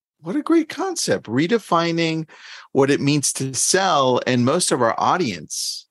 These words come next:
is entrepreneurs, business owners, and we have a large chunk of them also real estate agents. So I know they're gonna tune into this. Where did the idea come from?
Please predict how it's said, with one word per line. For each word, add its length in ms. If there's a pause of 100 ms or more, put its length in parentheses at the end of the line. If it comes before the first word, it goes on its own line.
(200)
is 440 (200)
entrepreneurs, 1000 (200)
business 500
owners, 680 (500)
and 100
we 60
have 100
a 60
large 640
chunk 420
of 80
them 240
also 540
real 400
estate 380
agents. 580
So 480 (320)
I 120
know 220
they're 120
gonna 200
tune 240
into 260
this. 240 (480)
Where 300
did 140
the 160
idea 400
come 340
from? 600